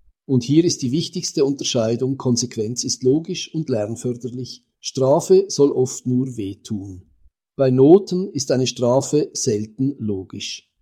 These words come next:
Eine logische Konsequenz kann sein: Wir schauen gemeinsam, wie wir üben.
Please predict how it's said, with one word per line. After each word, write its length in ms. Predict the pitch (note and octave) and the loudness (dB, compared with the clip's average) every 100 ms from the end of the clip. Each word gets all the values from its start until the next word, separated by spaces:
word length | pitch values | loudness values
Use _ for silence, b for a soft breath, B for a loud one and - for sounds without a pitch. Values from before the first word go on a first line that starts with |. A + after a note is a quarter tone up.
| _ _ | _ _
Eine 220 | C3 B2+ B2+ | -4 0 6
logische 460 | C#3+ E3+ F#3 D#3 | 6 4 0 -4
Konsequenz 680 | - C#3 B2 - A#2 A#2 - | 0 0 0 -4 -4 -4 -4
kann 200 | C3+ B2+ | -4 -2
sein: 460 | A2+ F2+ F#2 G2 - _ _ _ _ - | -2 -6 -10 -14 -18 _ _ _ _ -2
Wir 120 | C#3+ | 0
schauen 500 | - C3+ D3 D#3+ D#3 | 2 2 4 2 2
gemeinsam, 800 | C3+ A#2 A#2+ C#3+ D3 C#3 C#3 D3 | 2 2 2 0 2 4 2 0
wie 220 | A#2 A2+ | -4 -4
wir 180 | A#2+ A#2+ - | -2 -4 -2
üben. 580 | A#2+ A#2 G#2+ G2 - | -2 -2 -4 -12 -16